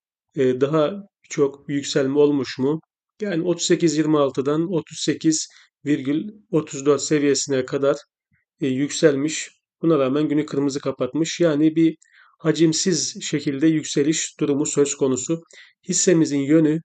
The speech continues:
bizim anladığımız kadarıyla tekrardan yukarıya doğru,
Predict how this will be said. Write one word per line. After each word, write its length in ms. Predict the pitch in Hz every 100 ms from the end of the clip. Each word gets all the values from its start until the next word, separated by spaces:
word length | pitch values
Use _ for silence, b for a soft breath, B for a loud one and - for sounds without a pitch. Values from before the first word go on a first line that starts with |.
| -
bizim 260 | 143 156
anladığımız 500 | 143 147 139 131 120
kadarıyla 560 | - 156 147 127 131 156 _
tekrardan 520 | 160 147 139 127 135
yukarıya 500 | 143 135 151 135 131
doğru, 320 | 127 123 120